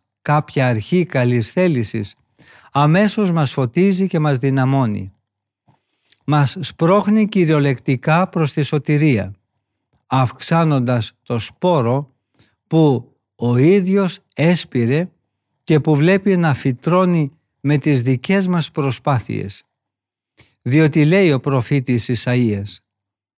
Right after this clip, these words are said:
«Και θα συμβεί ώστε πριν μου φωνάξουν, θα τους ακούσω, και πριν τελειώσουν αυτό που μου λένε, εγώ θα τους πω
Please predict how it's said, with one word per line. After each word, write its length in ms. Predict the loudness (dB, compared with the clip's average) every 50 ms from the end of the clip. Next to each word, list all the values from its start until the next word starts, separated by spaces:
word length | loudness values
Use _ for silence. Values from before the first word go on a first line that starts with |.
| _ _ _ _ _ _ _ _ -6
«Και 180 | -4 -2 -2
θα 140 | 0 0 0
συμβεί 520 | 0 0 2 2 2 2 2 2 2 4
ώστε 560 | 4 2 2 0 -2 -4 -4 -4 -4 -4 -6 -12 _ _ _ _ _ _ _ _ _
πριν 420 | -2 0 2 4 4 4 4 2 2
μου 140 | 0 0
φωνάξουν, 840 | -2 -2 -2 0 0 2 0 0 -2 -4 -6 -6 -6 -6 -6 -6 -12 _ _ _ _ _
θα 200 | _ -6 -6 -4
τους 220 | -2 -2 -2 0
ακούσω, 760 | 0 -2 -2 0 0 0 0 0 -2 -4 -6 -6 -6 -8 -12 _ _ _ _ _ _ _ _ _ _
και 200 | -2 0 0 0
πριν 360 | 2 2 2 4 4 2 2
τελειώσουν 680 | 2 2 2 4 4 4 2 2 0 -2 -2 -2 -2 0
αυτό 300 | 0 -2 -2 -2 -2 -2
που 160 | 0 0 0
μου 140 | 0 0 0
λένε, 500 | 2 2 2 2 2 0 0 -2 -2 -6 _ _ _ _ _ _ _ _ _ _ _
εγώ 380 | -6 -4 -2 0 2 2 2 2
θα 180 | 0 -2 -6
τους 240 | -4 -4 -6 -6 -4
πω 320 | -4 -4 -4 -4 -4 -8